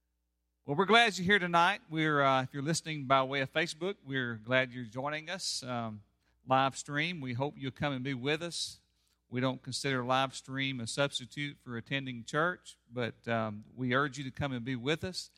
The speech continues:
If you don't have a home church at three fifteen East Peter Avenue, right here in Monterey, at five o'clock on Sunday nights and at ten thirty on Sunday mornings, we preach and sing and rejoice and, uh, and worship the Lord. And so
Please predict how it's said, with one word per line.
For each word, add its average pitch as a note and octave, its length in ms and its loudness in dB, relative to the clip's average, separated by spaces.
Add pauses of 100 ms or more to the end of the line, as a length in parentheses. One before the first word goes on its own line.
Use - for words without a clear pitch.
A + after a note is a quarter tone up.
If - 80 -14
you C#3 60 0
don't C3+ 180 2
have C#3 200 4
a C#3 60 -2
home C#3+ 280 -4
church E3 320 -8
at - 80 -20
three C3 240 -10
fifteen C#3 640 -10
East C#3 340 -6
Peter D3+ 260 -8
Avenue, A2+ 540 -2
right A#2 180 -2
here B2 160 -8
in B2+ 120 -10
Monterey, A#2 580 -4 (480)
at B2 160 -10
five C3+ 240 4
o'clock C#3+ 400 -2
on C3 140 -8
Sunday C3+ 340 -2
nights C#3+ 480 0
and B2 100 -8
at A#2+ 100 -8 (260)
ten D3 240 -4
thirty D3 320 -2
on C3+ 140 -4
Sunday C#3 280 -6
mornings, C#3 540 -8 (420)
we A#2+ 80 -10
preach C#3 480 -4
and C3 140 -8
sing C3+ 520 -2
and A2 460 -8
rejoice B2 720 -2
and, G#2+ 180 -6
uh, G2+ 200 -6 (680)
and A2+ 80 -8
worship E3+ 380 2
the D#3 100 -4
Lord. B2 400 0
And G2+ 240 -8 (480)
so A#2 360 -2